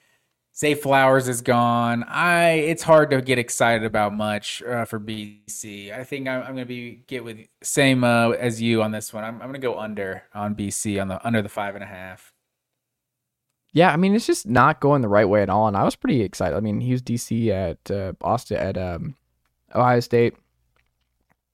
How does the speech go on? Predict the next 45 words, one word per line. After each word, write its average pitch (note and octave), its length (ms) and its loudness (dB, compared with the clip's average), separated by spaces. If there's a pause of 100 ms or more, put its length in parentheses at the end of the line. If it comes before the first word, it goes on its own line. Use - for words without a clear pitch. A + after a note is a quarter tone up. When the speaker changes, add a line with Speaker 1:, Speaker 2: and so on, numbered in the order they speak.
(340)
Speaker 2:
Uh, B2+ 340 4
Speaker 1:
Yeah, D3 160 8
I - 40 12
was G#3 160 10
Speaker 2:
beforehand. A#2+ 80 4
Speaker 1:
digging G3+ 280 6
him. D#3+ 240 6
I E3 120 6
was G3+ 120 6
digging G3+ 240 6
him G3+ 120 6
after E3+ 220 4
that D#3 220 6
little D3+ 200 6
shit D#3+ 320 2
talking D#3 580 4
he D3+ 100 -2
got D3 240 4
in D3+ 320 4
with C#3 160 2
Eli C#3 360 4
Drinkowitz, D3+ 1000 4
like, C3 640 4
after C#3+ 240 0
they, C#3 300 2
and C#3+ 120 -6
they C#3+ 120 2
end D3 260 0
up C#3 140 4
beating C#3+ 260 0
Missouri, C#3 640 4
like, B2 360 0
but, A#2 200 2
uh, A2+ 260 2 (680)
that's, D#3 180 2
that's, F#3 260 2
that's G#3 260 4
pretty G#3+ 140 4
much G#3+ 120 4
the D#3+ 80 6
highlight, C3 580 6 (200)
uh, C#3 180 0
is C#3 240 2
beating C#3 240 4
Missouri. A#2 600 2